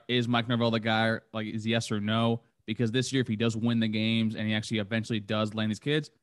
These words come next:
all right, then we'll, we see that we have, we're cooking with, we're cooking with something a little bit with Mike Norvell. And also, if he fails to sort of, if, to me, if he doesn't meet the seven win mark, which I think is probably the sweet spot where he can actually get to,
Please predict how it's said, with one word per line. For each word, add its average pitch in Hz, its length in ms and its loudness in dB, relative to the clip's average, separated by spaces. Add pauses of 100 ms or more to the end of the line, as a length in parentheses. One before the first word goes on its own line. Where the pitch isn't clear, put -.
(180)
all 170 140 0
right, 226 260 0
then 113 140 2
we'll, 117 160 0
we 127 140 4
see 156 160 2
that 135 120 4
we 127 100 4
have, 123 120 2
we're 123 160 -4
cooking 139 320 -4
with, 113 240 -2
we're 127 160 -2
cooking 123 260 -2 (100)
with 107 160 -4
something 107 160 -2
a 104 40 -4
little 104 140 -4
bit 104 120 0
with 104 120 -2
Mike 104 160 -2
Norvell. 104 400 -4 (340)
And 107 120 -2
also, 143 360 4
if 104 60 -4
he 113 180 2
fails 120 380 0
to 113 340 2
sort 113 240 0
of, 104 160 -2 (640)
if, 131 220 -4
to 160 100 0
me, 247 240 2
if 247 80 0
he 214 40 0
doesn't 175 260 4
meet 151 200 2
the 113 80 -4
seven 135 320 2
win 135 140 4
mark, 151 380 0
which 110 120 -2
I 110 60 -2
think 123 240 -2
is 113 100 -4
probably 113 200 -2
the 104 60 -2
sweet 123 220 0
spot 120 140 0
where 113 100 0
he 107 80 0
can 110 120 -2
actually 104 220 -8
get 120 260 -4
to, 156 280 2